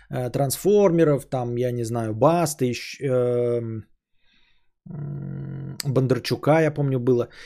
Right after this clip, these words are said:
Это все ж было сделано, м, по-, просто записано, и не так уж и много на самом деле для навигатора нужно. Я хотел с-, вообще делать навигатор, типа, со своей озвучкой. Ну, можно же,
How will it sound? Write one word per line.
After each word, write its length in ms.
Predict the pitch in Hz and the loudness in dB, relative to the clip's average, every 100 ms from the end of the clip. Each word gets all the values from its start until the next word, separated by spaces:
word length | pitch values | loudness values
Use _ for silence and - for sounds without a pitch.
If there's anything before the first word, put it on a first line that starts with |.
| - | 2
Это 180 | 160 165 | 2 2
все 200 | 151 190 | 0 0
ж 80 | 139 | 4
было 200 | 156 160 | 6 4
сделано, 1040 | 123 160 160 147 143 139 139 135 135 135 147 | 6 6 6 6 4 2 0 0 -2 -4 -10
м, 100 | 143 | -6
по-, 440 | 143 131 147 - - | -6 -4 -8 -10 0
просто 280 | 180 - 120 | 0 2 2
записано, 480 | 135 196 202 127 | 2 2 -2 -2
и 200 | 110 131 | -2 -2
не 200 | 131 147 | 2 4
так 180 | 156 170 | 4 0
уж 120 | 143 | 2
и 40 | 147 | 4
много 460 | 151 180 135 117 - - - | 6 6 6 2 0 -16 -2
на 160 | 127 | 0
самом 240 | 127 147 131 | 2 2 4
деле 160 | 139 | 4
для 140 | 120 123 | 4 2
навигатора 460 | 120 127 143 127 | 2 4 4 4
нужно. 220 | 131 123 123 | 0 0 2
Я 160 | 160 | 0
хотел 320 | 165 208 233 | 2 2 2
с-, 100 | 170 | 0
вообще 220 | 147 147 190 | -2 -2 0
делать 260 | 147 131 | 0 -2
навигатор, 440 | 127 123 131 127 113 | -4 0 0 0 -8
типа, 180 | - | -14
со 120 | - 120 | -12 -8
своей 260 | 127 127 | -2 0
озвучкой. 440 | 120 165 262 - 139 | 0 -2 -4 -4 -4
Ну, 140 | 233 | -4
можно 340 | 156 170 135 | -2 -2 -2
же, 180 | 117 120 | -4 -6